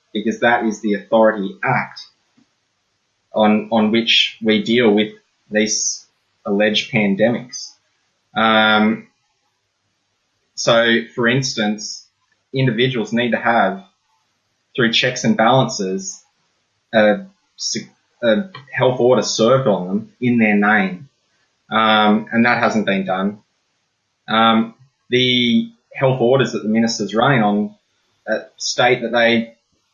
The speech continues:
are in effect the, from the date that they're signed. Um, they're not even signed.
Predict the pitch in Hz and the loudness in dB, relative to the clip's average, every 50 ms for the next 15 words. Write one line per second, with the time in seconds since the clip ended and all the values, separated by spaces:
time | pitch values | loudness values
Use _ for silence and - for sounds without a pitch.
0 | _ _ - - 127 127 120 113 - - 135 135 131 - - _ 131 123 120 - | _ _ -2 0 2 2 0 -2 -2 0 2 2 2 0 -6 _ -4 -4 -4 -4
1 | - - _ _ _ _ _ _ _ 139 131 127 127 123 120 117 113 - 127 123 | -10 -18 _ _ _ _ _ _ _ 0 2 2 2 2 2 2 2 2 2 0
2 | 123 - - 87 117 117 - - 123 135 156 147 - - - - _ _ _ _ | 0 -2 -4 -6 -6 -6 -4 -4 -2 0 0 -2 -2 -4 -8 -18 _ _ _ _
3 | _ 113 113 110 110 110 - - 127 131 143 156 139 104 92 90 - - - - | _ 0 0 2 2 0 -2 -2 0 0 2 2 2 0 -2 -2 -8 -12 -8 -4
4 | 113 123 131 110 - - | -2 -2 -2 -2 -4 -8